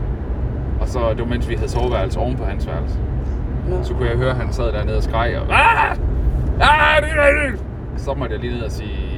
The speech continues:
Speaker 1: "Jeg hører
Speaker 2: Oj, oj,
Speaker 1: overmester.
Speaker 2: oj, oj.
Speaker 1: Kan du fise i seng?" "Mor har sagt," "Jeg er ligeglad.
Speaker 2: Ja.
Speaker 1: Gå i seng. Godnat."
Speaker 2: Ja.
Speaker 1: "Jeg skal i seng nu."
Speaker 2: Ja.
Speaker 1: <laughs>
Speaker 2: Ja. Sådan det.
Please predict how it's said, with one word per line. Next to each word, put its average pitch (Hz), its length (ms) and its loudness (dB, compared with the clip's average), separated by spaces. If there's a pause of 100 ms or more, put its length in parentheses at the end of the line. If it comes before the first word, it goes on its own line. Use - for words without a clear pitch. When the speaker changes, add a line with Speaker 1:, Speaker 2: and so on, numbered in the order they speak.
(200)
Speaker 1:
"Jeg - 80 -6
hører 135 120 0
Speaker 2:
Oj, 139 40 2
oj, 151 60 2
Speaker 1:
overmester. 123 320 -2 (220)
Speaker 2:
oj, 123 60 -2
oj. - 200 -4
Speaker 1:
Kan 120 100 -2
du 117 60 -4
fise 120 160 -2
i 113 40 -4 (260)
seng?" 123 100 -2 (520)
"Mor 220 80 2
har 226 220 0
sagt," 214 280 -2 (100)
"Jeg 135 60 2
er 123 40 2
ligeglad. 117 340 0 (280)
Speaker 2:
Ja. 160 120 -2 (680)
Speaker 1:
Gå 123 80 0
i 123 40 2
seng. 127 280 0 (160)
Godnat." - 360 0 (560)
Speaker 2:
Ja. - 100 -6
Speaker 1:
"Jeg - 80 -4
skal - 160 -2
i 120 40 0
seng 139 320 0
nu." 127 380 2 (500)
Speaker 2:
Ja. - 160 2
Speaker 1:
<laughs> - 40 -2 (2500)
Speaker 2:
Ja. 113 120 -2 (840)
Sådan 180 240 0
det. - 180 -4